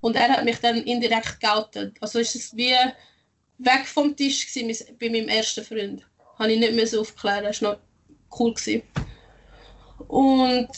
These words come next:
ich habe nachher einfach, wie soll ich sagen, hm, halt so weit voraus das schon gesagt, dass bevor überhaupt etwas entstanden ist, dass ich gar nicht muss die Angst haben, dass er sich jetzt, ähm, davon macht. Aber ich habe auch schlechte Erfahrungen gemacht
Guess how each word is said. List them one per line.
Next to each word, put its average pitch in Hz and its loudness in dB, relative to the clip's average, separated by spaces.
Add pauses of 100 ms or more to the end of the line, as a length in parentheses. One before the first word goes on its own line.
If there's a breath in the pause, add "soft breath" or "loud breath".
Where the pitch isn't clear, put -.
(800)
ich - -2
habe 269 4
nachher 254 4
einfach, 240 -2
wie 233 -14
soll 254 -2
ich 277 -2
sagen, 214 -2 (760 loud breath)
hm, 220 -10 (500 loud breath)
halt 233 2
so 269 2
weit 277 2
voraus 262 0
das 233 0
schon 226 -2
gesagt, 240 2
dass 220 -6
bevor 240 0
überhaupt 233 0
etwas 226 -8
entstanden 240 0
ist, 214 -2
dass - -10
ich - -12
gar 214 0
nicht 220 -2 (600)
muss - 0
die - 0
Angst 240 2
haben, 220 2
dass 220 -4
er 214 -4
sich 214 -4
jetzt, - -6
ähm, 208 -2
davon 220 0
macht. 208 -2 (800)
Aber 226 2
ich 226 0
habe 220 0
auch 208 2
schlechte 240 0
Erfahrungen 226 -2
gemacht 208 -6